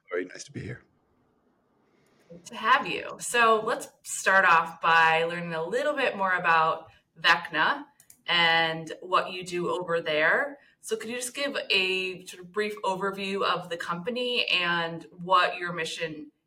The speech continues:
Speaker 2: is in this, in, in supply chain?
Speaker 1: Sure. I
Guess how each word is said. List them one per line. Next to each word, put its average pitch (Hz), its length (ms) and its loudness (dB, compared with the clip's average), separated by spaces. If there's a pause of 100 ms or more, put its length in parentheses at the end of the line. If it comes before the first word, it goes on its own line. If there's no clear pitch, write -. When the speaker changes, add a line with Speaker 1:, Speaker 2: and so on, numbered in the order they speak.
Speaker 2:
is 165 480 -2
in 160 280 -4
this, 151 520 -6
in, 170 260 -6
in 156 80 -10
supply 151 280 -8
chain? 233 320 -10 (760)
Speaker 1:
Sure. - 400 -10 (500)
I 156 40 -4